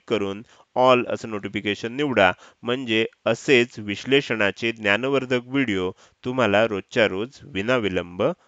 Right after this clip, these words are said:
बघता येतील. आजच्या या व्हिडिओमध्ये मी इथेच आपली रजा घेतो.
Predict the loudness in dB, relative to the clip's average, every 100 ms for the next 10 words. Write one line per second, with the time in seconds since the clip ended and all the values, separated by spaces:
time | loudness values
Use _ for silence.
0 | _ -4 -4 _ 2 2 0 -8 -8 -4
1 | -4 4 6 6 6 4 4 2 2 0
2 | _ _ -4 -4 0 2 2 2 0 4
3 | 4 4 2 0 -6